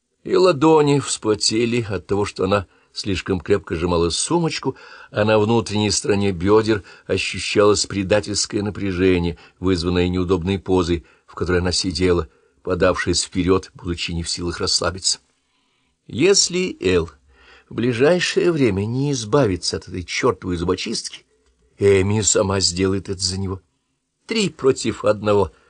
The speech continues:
что она быстрее выхватит ее у него изо рта, чем он выхватит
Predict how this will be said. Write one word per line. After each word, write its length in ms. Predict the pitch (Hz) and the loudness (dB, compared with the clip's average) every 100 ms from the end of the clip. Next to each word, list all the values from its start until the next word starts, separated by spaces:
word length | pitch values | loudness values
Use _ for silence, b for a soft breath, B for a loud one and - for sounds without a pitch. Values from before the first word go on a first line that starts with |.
| b | b
что 180 | - - | -4 2
она 120 | 120 | 2
быстрее 520 | 117 127 - 123 120 | 4 2 0 2 4
выхватит 460 | 107 113 - 95 90 | 4 2 0 -6 -2
ее 220 | 101 95 | 2 4
у 60 | 95 | 4
него 240 | 95 92 | 2 2
изо 180 | 90 92 | 4 4
рта, 300 | 87 - 143 B B | 2 2 0 B B
чем 240 | - 107 | -4 0
он 120 | 95 90 | 2 2
выхватит 480 | 113 - 90 92 | 0 -2 -6 -6